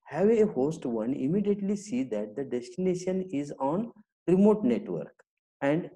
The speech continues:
just send all such traffic to default Ethernet address that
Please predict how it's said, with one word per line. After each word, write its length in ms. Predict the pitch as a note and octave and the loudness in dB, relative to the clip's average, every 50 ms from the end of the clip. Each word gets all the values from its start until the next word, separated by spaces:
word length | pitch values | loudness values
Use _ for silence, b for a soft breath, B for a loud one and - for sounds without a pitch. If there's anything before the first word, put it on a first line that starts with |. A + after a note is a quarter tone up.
| - - | -14 -4
just 280 | G#2+ E3 A3 A#3+ - - | 0 2 2 2 0 -4
send 220 | - B2+ C3 D3+ D#3 - | -4 -4 -4 -4 -4 -6
all 260 | - G#2+ B2 F3 A3+ A#3 | -4 -2 0 2 0 0
such 240 | A#3 - A3 A3+ A3+ - | 0 0 -2 -2 -2 -4
traffic 360 | - G#2+ G2+ - - B2 C3+ - _ | -4 -4 -4 -4 -6 -8 -8 -8 _
to 200 | - C#3 F3 G#3 - _ _ _ _ _ - - - | -6 -6 -6 -6 -8 _ _ _ _ _ -18 -4 -2
default 500 | C#3 D3+ - - F3+ F3+ F#3 F3+ F3+ - - - | -2 -2 0 2 2 2 2 2 -2 -6 -12 -14
Ethernet 400 | - - B2+ B2 B2 A#2+ A#2+ A#2+ - - | -8 -4 -4 -2 -2 -2 -4 -6 -4 -2
address 500 | C3 B2 A#2 A2+ A2+ G#2+ G#2+ A#2 - - - _ _ _ _ _ _ - G2+ | -2 -2 0 0 0 2 0 0 -2 -10 -18 _ _ _ _ _ _ -2 0
that 220 | C#3+ F#3 C#4 - | 0 0 0 -2